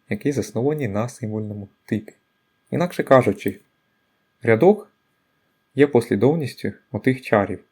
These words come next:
які належать до примітивного типу. Так само рядки записуються в лапках. Ну і так само приклад ви бачите перед собою на екрані.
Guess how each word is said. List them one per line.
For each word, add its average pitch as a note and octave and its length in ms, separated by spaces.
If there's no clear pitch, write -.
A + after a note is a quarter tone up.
які - 140
належать A2+ 340
до G#2+ 100
примітивного G#2 680
типу. - 340
Так C3 140
само A3 240
рядки C#3 280
записуються A2 640
в G2 40
лапках. G#2 480
Ну F3+ 100
і F3 40
так G3+ 140
само C3 280
приклад B2 360
ви G2 100
бачите G2+ 360
перед G2+ 260
собою G2 400
на F#2+ 100
екрані. F#2 380